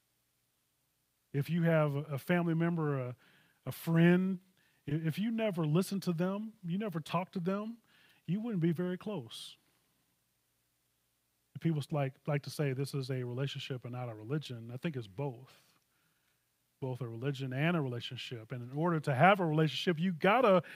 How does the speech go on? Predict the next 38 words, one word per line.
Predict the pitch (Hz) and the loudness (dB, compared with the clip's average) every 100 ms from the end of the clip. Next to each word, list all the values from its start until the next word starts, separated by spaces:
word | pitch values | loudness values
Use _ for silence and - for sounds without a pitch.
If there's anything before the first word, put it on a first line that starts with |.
| - | 0
be | 190 196 | 4 4
communing | 165 185 180 247 233 196 | 4 4 6 4 4 2
with | 190 185 | 2 2
the | |
person | 175 226 233 214 | 2 4 4 2
you | 196 202 | 0 0
wanna | 208 | 2
have | 208 | 2
a | 214 | 2
relationship | 254 277 269 185 143 | 2 0 -2 -2 -2
with. | 143 120 117 - - - _ - | -2 -2 -6 -16 -20 -20 _ 0
And | 160 | 4
in | 156 | 4
this | 170 175 | 4 2
case, | - 151 143 | 0 0 -2
it's | 131 | -4
God. | 143 107 98 - _ _ _ _ - | -4 -4 -10 -20 _ _ _ _ -6
The | 139 | 2
way | 165 | 4
we | 190 175 | 4 4
commune | - 160 175 185 | 2 0 2 0
with | 143 | 0
God, | 131 123 123 | -2 -2 -2
the | |
way | 135 165 | 2 2
he | 151 | 2
speaks | - - 208 - | 0 -4 -4 -4
to | - 147 131 | -6 -4 -4
us | 135 | -4
is | 156 | -6
through | - 165 165 | -6 -6 -2
his | 147 156 - | -2 -4 -6
word. | 220 185 107 - _ _ _ _ _ _ _ _ _ _ _ _ _ _ _ _ _ _ _ _ _ - | -12 -10 -12 -18 _ _ _ _ _ _ _ _ _ _ _ _ _ _ _ _ _ _ _ _ _ -14
So | - | -8
we'll | 139 | -6
talk | 143 143 120 | -6 -6 -8
more | 131 117 | -10 -12
about | 110 117 113 | -10 -12 -12